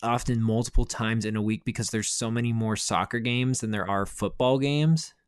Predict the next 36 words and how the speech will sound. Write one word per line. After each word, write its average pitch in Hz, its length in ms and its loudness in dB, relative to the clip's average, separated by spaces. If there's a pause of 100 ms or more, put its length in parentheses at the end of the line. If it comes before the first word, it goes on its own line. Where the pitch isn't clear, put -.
like 104 120 -6
American 110 380 0
football 143 380 0
games. 147 420 0 (440)
Whereas 120 560 4 (380)
you 147 160 2
might 143 220 4
have 131 220 0
that 131 180 4
failed 123 380 0
Mary 113 420 2
maybe, 113 380 0
like, 95 320 -2 (580)
once 113 800 -2 (220)
a 107 80 -8
season, 120 640 0
maybe 190 240 4
a 214 40 0
couple 165 280 4
of 156 60 4
times. 151 280 2
I 123 100 0
don't 120 120 2
know 101 120 0
how 104 120 0
many 98 140 -2
you 95 80 -2
would 95 120 -4
say, 95 160 -2
maybe 110 220 -2
about 101 260 -2
just - 140 -6
a 123 60 0
handful 113 520 2
of 139 60 2
them. 160 280 2